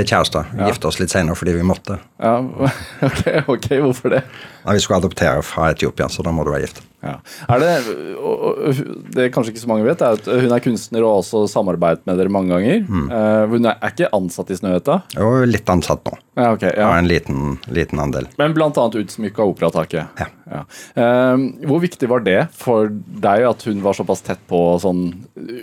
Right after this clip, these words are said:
Speaker 2: i den perioden der, hvor du måtte dusje på Tøyenbadet for å <laughs>
Speaker 1: Nei, men altså, hun har jo,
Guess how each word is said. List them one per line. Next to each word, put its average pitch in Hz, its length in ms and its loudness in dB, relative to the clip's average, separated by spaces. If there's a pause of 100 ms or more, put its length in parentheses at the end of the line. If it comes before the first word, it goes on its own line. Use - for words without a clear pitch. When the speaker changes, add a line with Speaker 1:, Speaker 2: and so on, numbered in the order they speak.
Speaker 2:
i 107 180 0
den 92 200 2
perioden 95 320 2
der, 127 160 2
hvor 107 80 2
du 101 80 0
måtte 104 240 0
dusje 98 320 -4
på 95 120 -4
Tøyenbadet 90 520 2
for 104 220 0
å - 40 -2 (360)
<laughs> 160 160 0 (160)
Speaker 1:
Nei, 90 240 -2
men 123 180 2
altså, 107 240 2
hun 123 240 2
har 110 160 4
jo, 98 160 4